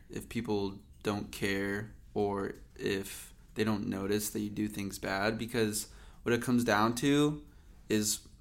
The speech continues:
all the way back to what we were saying at the beginning. Everybody,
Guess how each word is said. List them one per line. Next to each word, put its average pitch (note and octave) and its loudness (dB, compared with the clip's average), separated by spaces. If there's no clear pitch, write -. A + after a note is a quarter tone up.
all A#2 4
the A2+ 4
way G#2+ 8
back G2+ 0
to - -8
what G#2+ 0
we G#2 0
were G2+ -2
saying G#2 -4
at G2 -6
the G2 -10
beginning. G2+ -2
Everybody, B2+ 6